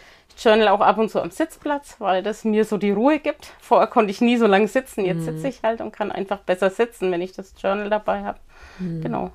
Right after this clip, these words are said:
Speaker 1: also das ist so, ja, wie sich's grad einfach ergibt, wie sich's grad auch stimmig anfühlt.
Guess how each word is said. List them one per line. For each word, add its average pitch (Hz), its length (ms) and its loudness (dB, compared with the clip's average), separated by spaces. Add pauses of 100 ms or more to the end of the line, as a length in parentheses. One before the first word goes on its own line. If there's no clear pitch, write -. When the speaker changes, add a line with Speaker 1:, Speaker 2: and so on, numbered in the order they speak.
Speaker 1:
also 185 240 -6
das 190 200 -10
ist 220 120 -8
so, 202 180 -4 (360)
ja, 202 200 -2
wie 214 100 -6
sich's - 260 -4
grad 202 220 4
einfach 214 320 -2
ergibt, 208 380 -6
wie 220 120 -6
sich's 208 260 -10
grad 208 200 -6
auch 196 140 -10
stimmig 214 420 -6
anfühlt. 175 540 -6